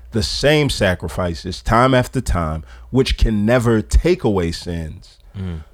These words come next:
Speaker 2: mm.
Speaker 1: But this man," right, you see that contrast, "but
Speaker 2: Yeah.
Speaker 1: this man, after offering one sacrifice for sins, sat down at the right hand of God." And even the positioning there is what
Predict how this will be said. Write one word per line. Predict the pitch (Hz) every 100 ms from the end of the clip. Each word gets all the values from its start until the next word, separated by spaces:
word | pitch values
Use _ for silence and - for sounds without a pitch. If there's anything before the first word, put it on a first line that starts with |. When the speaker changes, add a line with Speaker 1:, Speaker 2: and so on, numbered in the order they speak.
| 82
Speaker 2:
mm. | 85 80
Speaker 1:
But | 147 202 113 90 - - - _ _ 104
this | 110 202 -
man," | 110 87 90
right, | 82 87 107
you | 107 95
see | - 110
that | 98 98
contrast, | 131 131 117 92 76 76 - - - -
"but | 120 92
Speaker 2:
Yeah. | 135
Speaker 1:
this | 190 -
man, | 110 87 87 92 - - - -
after | 127 160 - 175 -
offering | 127 135 127 131 110 98 95
one | 113 131
sacrifice | - 123 120 120 - 113 101
for | - 98
sins, | - 135 135 90 80 - _ _ _ _ _ _ _
sat | - - 95 110 - 87
down | 101 101 98 92 87 -
at | 92
the | 85
right | 82 -
hand | 92 85 76
of | 73
God." | 82 69 55 -
And | 120 117 139
even | 147 131 131
the | 139
positioning | - 101 85 185 - 147 107 92
there | 82 80
is | 104 92 - - - -
what | 113 117 -